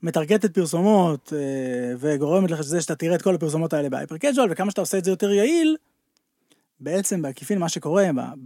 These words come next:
בחיבור בין המודל העסקי לתוכן, ככל שהפרסום יותר יעיל, משחקים טיפה פחות ממכרים יגיעו להיות יותר גבוה.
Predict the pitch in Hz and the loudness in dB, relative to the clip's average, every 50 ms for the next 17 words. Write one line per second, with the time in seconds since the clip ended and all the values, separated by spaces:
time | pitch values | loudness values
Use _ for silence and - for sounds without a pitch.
0 | - _ _ - - - 156 151 175 185 180 175 160 156 165 180 170 156 - - | -20 _ _ -12 -6 -4 0 2 4 4 4 4 2 4 4 4 2 2 0 0
1 | 208 180 160 - 254 240 - 220 190 160 _ _ _ _ _ _ - - 139 - | -2 -2 2 2 2 2 2 0 0 0 _ _ _ _ _ _ -12 -10 -2 0
2 | 196 202 - 220 - - 180 143 - - 214 208 180 151 139 - 180 175 160 147 | 2 2 2 2 2 0 -2 -2 0 2 2 4 4 2 2 0 0 2 0 0
3 | 143 - - 208 240 294 339 370 349 _ - _ _ _ _ _ - 160 - - | -2 -4 -2 0 4 4 4 4 4 _ -8 _ _ _ _ _ -6 -4 -4 -2
4 | - 160 - - 269 269 - - 190 - - - 277 277 - - 190 170 180 254 | -4 -2 4 4 4 4 4 2 -2 -2 2 2 2 2 2 0 -4 0 4 2
5 | 269 233 254 226 208 190 165 - - 214 285 302 285 254 208 180 208 240 233 208 | 4 6 6 4 4 4 2 0 2 4 4 6 6 6 6 6 6 6 8 8
6 | 202 208 185 208 185 - 180 170 170 156 147 151 131 | 6 6 6 4 2 2 2 2 2 2 2 2 0